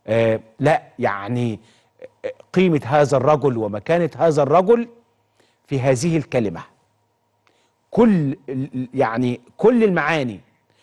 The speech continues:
اللي فضيلة الإمام بيقولها للدنيا كلها،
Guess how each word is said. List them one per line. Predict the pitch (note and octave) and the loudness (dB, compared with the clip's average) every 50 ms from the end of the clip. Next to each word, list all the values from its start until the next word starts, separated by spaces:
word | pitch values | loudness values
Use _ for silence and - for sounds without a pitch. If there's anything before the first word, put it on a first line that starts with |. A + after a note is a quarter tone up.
| _ _ _ _ | _ _ _ _
اللي | A#2 A#2+ | -10 -8
فضيلة | - C3+ C3 D3 A3+ G3 - | -6 -2 0 2 2 2 2
الإمام | G3+ G#3 G3 F3+ F#3 F3+ D#3+ B2+ G#2 F2 - _ _ _ _ _ _ _ _ | 2 2 4 2 2 2 2 0 -4 -8 -14 _ _ _ _ _ _ _ _
بيقولها | C3 C#3+ E3+ G#3 A#3+ G3+ D#3 | -4 0 2 4 4 4 2
للدنيا | G3 F#3 D#3+ C#3+ A#3 A3+ A3 G3 | 0 0 0 0 0 2 2 0
كلها، | - - F#3+ F#3+ G3 F3+ B2+ G#2+ - | 2 0 2 2 2 0 0 -4 -12